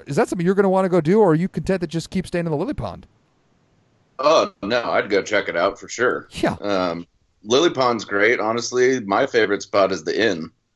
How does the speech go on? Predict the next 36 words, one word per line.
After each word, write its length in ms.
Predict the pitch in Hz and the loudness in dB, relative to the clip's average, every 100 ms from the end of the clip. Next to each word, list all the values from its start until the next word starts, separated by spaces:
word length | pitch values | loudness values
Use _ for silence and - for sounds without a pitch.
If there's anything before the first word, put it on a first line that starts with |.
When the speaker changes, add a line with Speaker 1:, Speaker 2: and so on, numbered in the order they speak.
| _ _ _ - | _ _ _ -12
Speaker 2:
um, 560 | 90 90 82 80 82 80 _ _ _ _ _ 101 | -8 -6 -6 -8 -10 -14 _ _ _ _ _ -4
just 240 | 107 98 | -2 -2
for 140 | - 95 | 0 0
its, 220 | 92 - - | -2 -4 -2
its 180 | 101 - | -2 -4
view 540 | 76 95 98 98 98 | -6 0 4 4 4
out 240 | 90 92 | 4 0
the, 300 | - 92 90 87 | -4 -4 -4 -8
the 100 | 87 | -4
back 320 | 90 90 - | 0 0 0
there 240 | 98 98 | 0 0
when 140 | 101 92 | -2 -4
you're 120 | 90 | -2
on 160 | 92 | -2
that 180 | 92 80 | -2 -4
northern 500 | 85 92 95 95 92 | -4 -4 -4 -4 -4
half 240 | 92 92 - | -4 -6 -6
of 60 | |
the 60 | 92 | -8
building. 480 | 82 87 90 104 113 | -4 -4 -2 -4 -4
You 180 | 90 85 | -4 -6
Speaker 1:
Mm-hmm. 120 | 135 165 - - - | -10 -16 -20 -8 -2
Speaker 2:
overlook 420 | 104 104 101 95 | 0 4 2 4
the 80 | 98 | 2
eighteenth 480 | 98 95 110 104 92 | 2 0 -2 -4 -2
green 320 | 101 98 101 | 0 0 2
at 140 | 104 80 | -2 0
Bandon 380 | 98 98 98 92 | 0 0 -2 -2
Dunes. 500 | 92 92 104 123 110 | -2 0 -2 -6 -6
But, 300 | 82 78 - _ - - - | -4 -4 -6 _ -20 -14 -2
yeah, 160 | 127 | -2
if 60 | - | 0
they're 140 | 120 | 0
building 280 | 139 143 127 | 2 0 0
something 320 | 117 131 104 | -2 -4 -4
new, 380 | 98 107 120 131 | -2 0 0 -2